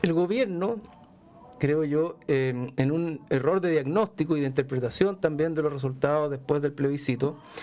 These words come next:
eh, apostó a un nuevo proceso constitucional. Eh,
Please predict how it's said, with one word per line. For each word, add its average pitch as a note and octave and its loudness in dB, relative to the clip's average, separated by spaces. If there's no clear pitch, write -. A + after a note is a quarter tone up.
eh, C3+ 2
apostó D#3+ 2
a A#3+ -4
un F#3 -2
nuevo A#3+ 2
proceso D4 -2
constitucional. C#4+ -2
Eh, B2 0